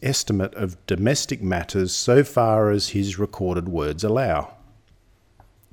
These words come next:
They are brief, but very pregnant. The picture is transient, but distinct. Jesus is seated,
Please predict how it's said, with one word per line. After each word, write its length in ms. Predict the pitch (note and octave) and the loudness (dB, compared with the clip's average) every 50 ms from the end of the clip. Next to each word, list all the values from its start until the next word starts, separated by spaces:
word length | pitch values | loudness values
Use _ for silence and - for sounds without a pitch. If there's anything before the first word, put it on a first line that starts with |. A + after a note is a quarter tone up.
| - _ - | -20 _ -2
They 180 | C#3 D#3 E3 | 0 2 2
are 140 | D#3+ D3+ C#3 | 4 4 2
brief, 680 | A#2 G2+ A2 G#2+ F#2+ E2+ E2+ G#2 A#2 - - - - _ _ _ _ _ _ _ _ - | 4 6 6 6 6 6 4 2 0 -2 -6 -16 -20 _ _ _ _ _ _ _ _ -2
but 160 | - G2+ F2 | -2 -2 0
very 300 | F#2 A2+ B2 A2 G2 F#2+ | 2 4 4 6 4 2
pregnant. 540 | - - - A2+ A2+ G2+ G2 E2 D2 C2+ - - - - _ _ _ _ _ _ _ _ _ _ _ _ _ - _ - - - - - - - - - - | 0 0 2 2 2 2 0 -4 -4 -6 -10 -18 -20 -20 _ _ _ _ _ _ _ _ _ _ _ _ _ -20 _ -20 -20 -20 -20 -20 -20 -20 -20 -12 -10
The 80 | C#3+ | 4
picture 380 | - - E3+ F3 - - D3 C#3+ | 6 6 6 8 6 6 6 6
is 140 | C3+ A#2+ - | 6 6 2
transient, 840 | - - C3 A2+ G#2+ A2 A2+ A2+ G#2 A#2+ B2+ D3+ F3 D#3+ B2 - - | 2 4 4 6 6 6 4 4 6 6 6 6 4 2 -4 -4 -2
but 260 | - A2+ - - - | -2 -2 -2 -2 0
distinct. 680 | - B2+ - - - - B2 G2 F2 - - - - - - _ _ _ - _ _ _ _ _ _ _ _ _ _ _ _ - - - - - - - - - - - - - | 0 2 2 0 0 0 0 0 0 -4 -8 -12 -16 -16 -18 _ _ _ -20 _ _ _ _ _ _ _ _ _ _ _ _ -20 -20 -20 -20 -20 -20 -20 -20 -20 -20 -20 -8 0
Jesus 680 | - F3+ G3 G#3+ G3+ D3+ A2 G2+ F#2 F2 F#2+ F#2 - A2 | 4 6 6 6 6 4 4 2 2 2 0 0 0 0
is 120 | G2+ G2 | 0 0
seated, 680 | - - - C#3 B2+ B2 A#2 - F2+ - - A#2 - - | 0 4 6 6 6 6 6 2 -2 -2 -2 -4 -8 -12